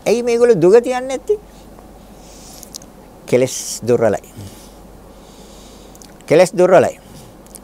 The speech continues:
එතකොට ඒ ද-, ඒ දුර්වල කරලා තියෙන්නේ කොහොමද?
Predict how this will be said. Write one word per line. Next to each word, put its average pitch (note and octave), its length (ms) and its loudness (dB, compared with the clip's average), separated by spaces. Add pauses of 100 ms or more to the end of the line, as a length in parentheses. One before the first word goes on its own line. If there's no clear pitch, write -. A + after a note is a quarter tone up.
(140)
එතකොට B2+ 340 -2
ඒ C#3+ 240 2
ද-, C3+ 260 2
ඒ D3+ 140 2
දුර්වල E3 360 6
කරලා G#3 240 4
තියෙන්නේ A3+ 300 -2
කොහොමද? B3+ 400 2